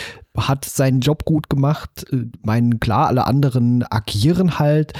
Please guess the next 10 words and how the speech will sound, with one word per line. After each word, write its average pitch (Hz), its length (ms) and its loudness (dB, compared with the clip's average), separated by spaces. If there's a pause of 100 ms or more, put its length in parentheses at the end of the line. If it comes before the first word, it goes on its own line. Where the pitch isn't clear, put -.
(180)
ein 113 120 0
bisschen 113 260 0
platt, - 540 -4 (120)
unter 135 280 0
anderem 120 320 2
auch 113 200 -2
John 117 200 0
Cypher 135 560 0
als 113 280 0
Duncan, 190 600 2